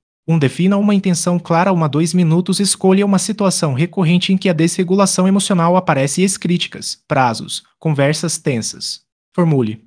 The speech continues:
"Quando X acontecer, eu quero responder com Y." Ex: "Quando receber feedback que me incomoda, quero pausar e perguntar por um exemplo." Dois, adote uma ação pequena e repetível. Três a cinco minutos. Micro hábito.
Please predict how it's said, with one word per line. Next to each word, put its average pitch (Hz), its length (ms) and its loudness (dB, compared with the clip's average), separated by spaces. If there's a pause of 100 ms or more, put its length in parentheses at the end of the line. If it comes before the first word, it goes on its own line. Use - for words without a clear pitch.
"Quando 175 220 0
X 180 200 0
acontecer, 185 720 0
eu 160 120 -2
quero 165 200 2
responder 165 460 2
com 160 160 -2
Y." 120 480 -4 (340)
Ex: 165 300 2 (300)
"Quando 139 180 -4
receber 160 400 -4
feedback 165 420 -2
que - 80 -6
me 208 80 0
incomoda, 139 680 -4
quero 170 200 -2
pausar 170 480 -2
e 180 80 -6
perguntar 160 480 -2
por 160 140 -8
um 165 100 0
exemplo." 143 580 -4 (300)
Dois, 151 260 -2
adote 190 420 0
uma 180 120 0
ação 180 260 -2
pequena 160 600 -2
e 170 60 -2
repetível. 175 500 -2
Três 196 460 -4
a 190 100 -2
cinco 156 320 -6
minutos. 160 420 -2
Micro 160 340 -4
hábito. 127 440 -4